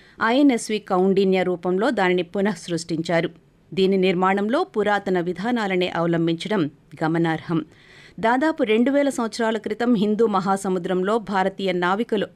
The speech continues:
అనుసరించిన సాంప్రదాయాన్ని ప్రతిబింబించేలా కొబ్బరి తాడు, సహజ రబ్బర్ను ఉపయోగించి ఈ నౌక తెరచాపలను అల్లారు. అందువల్ల ఈ నౌకను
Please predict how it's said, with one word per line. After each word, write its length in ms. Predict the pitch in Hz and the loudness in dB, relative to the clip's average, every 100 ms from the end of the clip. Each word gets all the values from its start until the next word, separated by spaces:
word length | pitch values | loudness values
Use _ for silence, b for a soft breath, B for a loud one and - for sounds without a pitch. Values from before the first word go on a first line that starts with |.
| _ | _
అనుసరించిన 580 | 185 190 202 180 170 180 | -2 0 -2 -4 -2 -4
సాంప్రదాయాన్ని 880 | 170 208 226 254 226 190 170 170 170 | -4 -2 -2 -2 -2 0 0 0 0
ప్రతిబింబించేలా 1000 | 170 170 170 170 170 165 180 175 190 330 B B _ | -2 -6 -4 0 0 0 -2 0 0 -2 B B _
కొబ్బరి 360 | 196 175 208 202 | -2 0 0 0
తాడు, 420 | 190 170 180 359 B B B - | 0 -2 0 -2 B B B -6
సహజ 380 | - 247 302 262 | -2 0 2 2
రబ్బర్ను 500 | 196 175 185 180 180 | 0 0 0 0 -2
ఉపయోగించి 680 | 170 185 175 175 185 277 311 - | -2 0 0 -2 -4 0 -2 0
ఈ 160 | 190 | 0
నౌక 340 | 180 202 214 220 | 2 0 0 -4
తెరచాపలను 840 | - - 185 185 190 170 170 165 - | -4 -2 -2 -2 -4 -4 -2 -2 -2
అల్లారు. 400 | 165 165 160 165 - b b b - | 0 2 0 -2 -10 b b b -4
అందువల్ల 500 | 196 202 226 233 294 302 | 0 2 2 2 0 0
ఈ 100 | 202 | 0
నౌకను 600 | 185 180 185 214 185 160 | 2 2 0 0 0 0